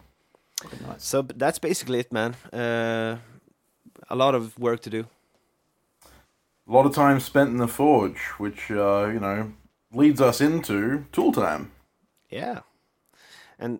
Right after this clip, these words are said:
Speaker 2: for tool time this week, uh, we are gonna talk about a very essential tool, <laughs> if you may.
Speaker 1: <laughs> One of the most essential, well, the most essential for a blacksmith.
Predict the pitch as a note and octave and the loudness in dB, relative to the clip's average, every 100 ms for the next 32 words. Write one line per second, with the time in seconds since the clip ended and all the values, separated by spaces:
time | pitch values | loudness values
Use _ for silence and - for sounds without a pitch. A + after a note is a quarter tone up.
0 | _ - A#2+ C#3+ E3 D#3+ C3+ G#2+ G2 - | _ -8 -6 -4 -4 0 0 0 -4 -4
1 | G2+ F2+ - - - G#2 G2+ G2 F#2+ F2+ | -4 -4 -10 -18 -10 -6 -2 -2 0 -2
2 | E2+ - F#2 A2+ A#2+ G#2 G2 A2 - F#2 | -4 -8 -6 -4 -2 -4 -4 -6 -6 -2
3 | F#2 - - - G2 C3+ A#2+ G2+ - A#2+ | -2 -4 -14 -10 -2 0 0 -2 -2 -4
4 | A2 G#2 F#2+ F#2 _ _ _ _ _ _ | -4 -6 -6 -8 _ _ _ _ _ _
5 | _ _ - A2+ E2+ D2+ - - - - | _ _ -10 -8 -8 -12 -14 -16 -16 -20
6 | - - - - F#2+ D#2+ - _ _ - | -20 -14 -12 -8 -8 -8 -14 _ _ -18
7 | A#2 - - - - _ _ _ _ _ | -18 -18 -20 -20 -20 _ _ _ _ _
8 | _ _ _ _ - _ - A2 A#2+ A#2+ | _ _ _ _ -20 _ -6 0 2 4
9 | C#3+ G#3 A#2+ G2+ G#2 G#2+ F#2 F2+ F2+ - | 4 6 4 2 -4 -4 -4 -2 0 -2
10 | G#2+ C3 B2+ A#2 A#2 G#2+ A#2+ A#2 G#2+ G#2+ | 0 2 4 4 2 -2 0 0 -2 0
11 | G2+ A#2 C3+ F#2+ F2+ - | 0 0 -2 -6 -8 -10